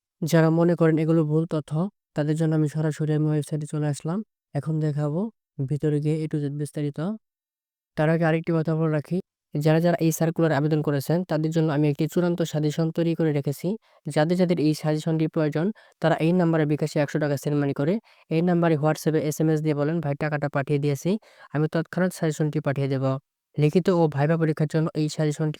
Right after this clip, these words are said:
অত্যন্ত গুরুত্বপূর্ণ। আশা করি এই সাজেশনটি যদি এক্ষুনি সংগ্রহ করে এখন থেকে একটু ভালোভাবে পড়েন, তাহলে কিন্তু খুব সহজে লিখিত ও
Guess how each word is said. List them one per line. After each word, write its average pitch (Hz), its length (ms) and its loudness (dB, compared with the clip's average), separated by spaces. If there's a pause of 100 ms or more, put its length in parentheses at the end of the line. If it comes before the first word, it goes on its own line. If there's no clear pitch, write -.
অত্যন্ত 165 360 -4
গুরুত্বপূর্ণ। 143 520 0 (440)
আশা 156 220 0
করি 175 200 2
এই 165 180 4
সাজেশনটি 165 540 2
যদি 170 300 0
এক্ষুনি 170 340 0
সংগ্রহ 156 340 0
করে 156 220 2 (160)
এখন 147 240 0
থেকে 165 180 0
একটু 160 180 -2
ভালোভাবে 151 420 2
পড়েন, 151 260 -2 (280)
তাহলে 156 260 0
কিন্তু 170 240 -4
খুব 165 200 -2
সহজে 160 300 0
লিখিত 156 340 -2
ও 156 120 0